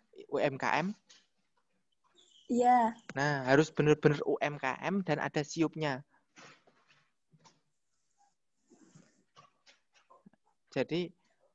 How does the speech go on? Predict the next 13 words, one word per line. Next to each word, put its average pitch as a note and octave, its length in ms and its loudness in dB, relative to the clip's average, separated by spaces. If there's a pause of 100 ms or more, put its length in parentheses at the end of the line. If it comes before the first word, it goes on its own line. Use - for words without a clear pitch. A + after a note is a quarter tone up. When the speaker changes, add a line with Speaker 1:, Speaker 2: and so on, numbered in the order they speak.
(160)
Speaker 1:
siup D#3+ 360 -6
itu E3+ 480 -6
surat D#3 320 -4 (640)
izin, D#3 560 -10 (320)
eh, C#2 880 -12 (400)
apa C3 240 -4
ya, G2+ 240 -4
yang C3 320 -10 (640)
perusahaan E3+ 640 -4
atau G#3+ 240 -4
apa? - 160 -12 (480)
Siup-siup F3 720 -4
yang, D3+ 320 -8